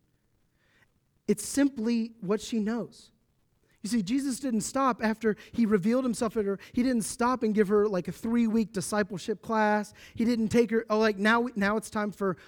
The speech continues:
our six-week evangelism class where you'll learn these techniques." No, she simply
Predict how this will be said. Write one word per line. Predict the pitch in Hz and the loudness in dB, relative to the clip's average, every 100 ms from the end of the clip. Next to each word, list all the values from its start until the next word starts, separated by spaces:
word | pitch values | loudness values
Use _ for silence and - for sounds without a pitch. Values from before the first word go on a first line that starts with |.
| _ | _
our | 170 | -6
six-week | - 247 - 220 214 143 | -4 -6 -6 -6 -6 -6
evangelism | 151 190 226 214 214 196 214 | -4 -4 -2 0 0 0 -4
class | - 220 214 - | -4 -2 -2 -4
where | 208 | -4
you'll | 190 175 | -2 -2
learn | 170 196 220 | -2 -2 -2
these | 220 202 | -2 -4
techniques." | - 208 196 220 240 - _ _ _ _ _ _ _ _ _ | -6 -8 -6 -8 -8 -18 _ _ _ _ _ _ _ _ _
No, | 277 | -8
she | 202 - | -6 -8
simply | 208 254 269 170 156 151 | -8 -6 -4 -4 -4 -6